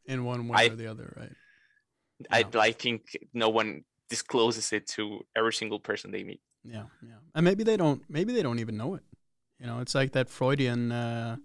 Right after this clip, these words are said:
Speaker 2: Right.
Speaker 1: thing, right? Where it's like everyone marries their mom or their dad, kind of.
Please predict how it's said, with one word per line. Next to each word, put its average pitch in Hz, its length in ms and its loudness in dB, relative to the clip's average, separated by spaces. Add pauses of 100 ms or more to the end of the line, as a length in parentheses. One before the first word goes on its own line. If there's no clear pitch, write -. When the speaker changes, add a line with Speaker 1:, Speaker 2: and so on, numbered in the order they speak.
(520)
Speaker 2:
Right. - 120 -4
Speaker 1:
thing, 110 240 -6
right? 113 340 -2 (100)
Where 117 480 -2
it's - 160 -12
like 117 340 -6 (220)
everyone 123 400 0
marries 123 380 0
their 120 120 0
mom 123 400 0
or 123 280 -2
their 123 160 -2
dad, 123 320 -2 (180)
kind 98 280 -10
of. 123 140 -14